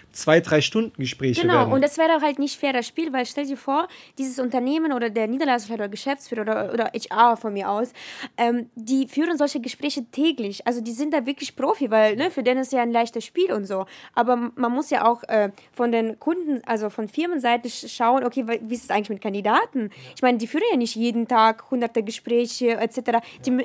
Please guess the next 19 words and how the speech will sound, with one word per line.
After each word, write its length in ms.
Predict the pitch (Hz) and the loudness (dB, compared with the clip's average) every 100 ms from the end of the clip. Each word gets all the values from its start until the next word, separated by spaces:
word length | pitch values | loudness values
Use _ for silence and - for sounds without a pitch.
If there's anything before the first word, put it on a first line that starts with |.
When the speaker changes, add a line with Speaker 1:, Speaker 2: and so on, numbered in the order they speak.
| 233 233 | -2 0
Speaker 2:
wir 100 | 254 | 2
müssen 520 | 254 - 453 233 208 | 2 0 -4 -4 -6
die 260 | 240 226 - | -4 -2 0
auch 160 | 208 | 0
vorbereiten. 540 | - 214 208 208 202 220 | 4 4 4 2 2 -2
Ist 100 | - | 2
Speaker 1:
Genau. 140 | 240 | 2
Speaker 2:
ja 100 | 233 | 4
nichts 220 | 240 - | 0 -4
Verwerflich-, 480 | 262 233 320 - 240 - | -2 0 -2 -4 -14 -8
Verwerfliches 580 | 240 254 277 262 208 - | -4 -2 -4 -8 -10 -4
Speaker 1:
Und 140 | - | 0
das 140 | 127 | 0
ist 140 | 139 - | 0 2
ja 140 | 147 | 4
Speaker 2:
eigentlich. 240 | 131 135 - | 4 2 -2
Speaker 1:
auch, 0 | - | -6
also, 260 | 120 127 | -2 0
äh, 180 | 123 123 | -2 -4